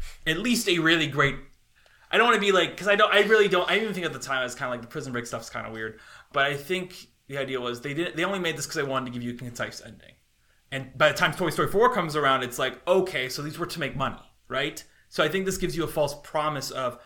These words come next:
we're only giving you a sequel if you, we really came up with an idea of it, which is kinda like when people are like,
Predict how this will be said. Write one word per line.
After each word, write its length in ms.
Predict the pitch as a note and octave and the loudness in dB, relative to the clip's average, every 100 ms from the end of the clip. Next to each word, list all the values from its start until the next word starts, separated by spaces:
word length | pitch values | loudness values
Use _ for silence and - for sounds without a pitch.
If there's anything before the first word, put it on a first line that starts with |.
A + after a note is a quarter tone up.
| - | -8
we're 120 | C#3 | -4
only 200 | D3 E3 | 0 0
giving 220 | D#3 D3 C#3+ | 0 -4 -6
you 80 | |
a 20 | C3+ | -8
sequel 360 | C#3 A#2 A#2+ | -8 -8 -8
if 120 | A#2 B2+ | -8 -10
you, 120 | B2 | -10
we 160 | B2 A#2+ | -8 -6
really 260 | B2 B2 | -4 -6
came 180 | A#2+ A#2+ | -6 -8
up 80 | A2 | -8
with 80 | G#2+ | -10
an 60 | G#2 | -10
idea 220 | G#2+ G#2+ | -12 -12
of 80 | F2+ | -14
it, 120 | - | -14
which 120 | C3+ | -10
is 80 | E3 | -4
kinda 200 | F#3 G#3 | 2 4
like 200 | F#3 D#3 | 4 2
when 100 | D3+ | -4
people 160 | E3+ E3 | -4 -2
are 40 | |
like, 140 | C#3 | -2